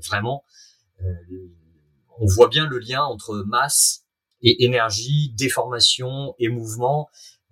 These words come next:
Euh, c'est plus effectif, parce qu'en fait, le truc, c'est que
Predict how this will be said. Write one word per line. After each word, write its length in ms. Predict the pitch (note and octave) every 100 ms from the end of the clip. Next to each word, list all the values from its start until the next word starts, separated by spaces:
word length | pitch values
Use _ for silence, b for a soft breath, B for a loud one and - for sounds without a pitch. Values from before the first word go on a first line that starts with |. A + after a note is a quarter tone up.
| G#2
Euh, 720 | G2+ G2+ G2+ G2+ G2 G2 F#2 F2 D#2+ - - _ _ _ _ _ _ _ _ _ _ _ _
c'est 220 | - - D#3+ -
plus 240 | - A#3+
effectif, 600 | F#3+ F3 D#3 - F#3+ - -
parce 160 | A2+
qu'en 140 | - C#3
fait, 360 | F3+ F3+ - - - _ _ -
le 140 | A#2+
truc, 420 | - G3+ G#3+ - -
c'est 240 | - A2+
que 100 | C3+